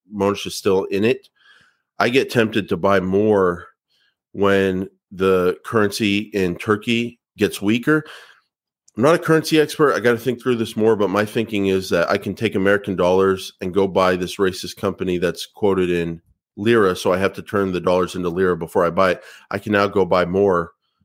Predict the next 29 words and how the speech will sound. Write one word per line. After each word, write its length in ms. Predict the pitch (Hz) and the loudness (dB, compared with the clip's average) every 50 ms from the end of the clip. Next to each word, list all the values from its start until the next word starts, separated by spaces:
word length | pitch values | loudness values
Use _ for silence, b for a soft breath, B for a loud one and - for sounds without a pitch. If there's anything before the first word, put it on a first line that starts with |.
| _ - | _ -4
uh, 220 | - 90 87 90 | -2 0 2 0
because 460 | 85 80 92 90 - - 98 87 - - | 0 -2 -4 -6 -4 -2 -4 -2 -2 -2
the, 260 | 90 85 85 85 - - 85 | -2 0 0 0 -2 -2 -2
um, 380 | 85 82 85 80 80 85 - _ | -2 -2 -2 -2 -4 -6 -8 _
dollar's 300 | - 90 87 87 85 - | 0 0 2 2 0 -2
so 120 | - 95 90 | -2 -4 -2
much 160 | 87 85 - | -2 -4 -4
stronger 540 | - - 98 90 92 87 85 82 80 80 _ _ _ _ _ - | -4 -2 0 0 0 0 -2 -2 -4 -4 _ _ _ _ _ -6
versus 220 | 98 90 87 - | -6 -4 -4 -4
the 60 | - | -4
lira 240 | 87 87 101 110 104 | 0 2 2 2 2
now. 220 | 95 87 87 85 B B B B | 2 0 -2 -2 B B B B
So 380 | B - 127 117 117 117 117 - - | B -2 0 0 0 0 -2 -2 -2
in 140 | 120 117 113 | 0 2 2
this 200 | 131 160 160 160 | 2 2 0 0
situation, 560 | - 160 - - 151 147 143 143 151 143 143 131 | -2 -2 -2 0 0 0 0 0 -2 -2 -2 -2
I 100 | - 101 | -4 -4
haven't 360 | 101 98 110 117 117 131 113 | -2 0 -2 0 0 -2 -2
done 180 | 101 113 120 120 | 0 0 2 2
it 140 | 123 117 92 | 0 0 -4
because 280 | 92 - - 95 85 | -6 -8 -6 -6 -4
I 60 | 92 90 | -4 -2
bought 260 | 82 92 90 85 - | 0 0 0 -2 -4
so 320 | - - - 101 101 101 | -8 -6 -2 0 2 2
much, 500 | 98 95 92 101 110 - - - - - _ _ _ _ _ _ _ - | 2 2 2 0 0 -2 -8 -18 -18 -20 _ _ _ _ _ _ _ -4
uh, 260 | - 92 92 90 87 87 | -2 0 0 0 0 -2
percentage-wise, 920 | - - 92 - - 104 101 101 98 95 - 98 98 98 98 98 92 92 | -4 -8 -8 -4 -2 0 0 0 0 -4 -4 -2 0 0 0 0 -2 -2
uh, 360 | 90 82 82 80 80 80 80 - b b b b b b b b b b b b - | -2 -2 0 0 -2 -4 -8 -10 b b b b b b b b b b b b -2
earlier. 480 | 107 107 110 113 120 120 127 139 135 | 2 2 4 4 4 4 4 2 0